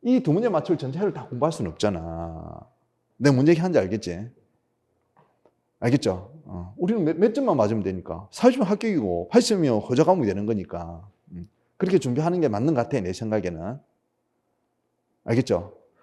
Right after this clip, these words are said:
그리고 문제가 공개됐기 때문에 이 범위를 벗어나지 않을 것 같아. 아예 한쪽을 치우치지는 않을 것 같아. 문제 공개되니까. 우리 국어도 그런 경험 있잖아, 그죠? 국어도 문제 공개 안 될 때는 아침 지엽적인 문제가 나오고 좀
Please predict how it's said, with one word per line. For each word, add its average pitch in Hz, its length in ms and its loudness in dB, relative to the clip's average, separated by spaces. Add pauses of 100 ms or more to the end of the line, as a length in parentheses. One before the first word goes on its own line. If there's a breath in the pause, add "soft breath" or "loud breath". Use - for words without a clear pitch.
그리고 240 220 4
문제가 220 280 6
공개됐기 214 540 -2
때문에 175 280 2
이 262 340 2
범위를 170 440 2
벗어나지 214 440 2
않을 110 180 0
것 - 180 0
같아. 92 200 -8 (140)
아예 202 160 6
한쪽을 180 340 4
치우치지는 170 480 -2
않을 104 120 -4
것 104 140 -2
같아. 98 80 -8
문제 104 200 6
공개되니까. 127 1200 0 (800)
우리 175 140 6
국어도 240 320 8
그런 208 180 8
경험 190 220 8
있잖아, 101 240 2
그죠? 123 280 -2 (600)
국어도 214 320 6
문제 139 300 8
공개 170 260 6
안 170 120 4
될 170 100 0
때는 165 200 6
아침 139 220 0
지엽적인 202 360 6
문제가 117 240 0
나오고 104 260 2
좀 101 220 -4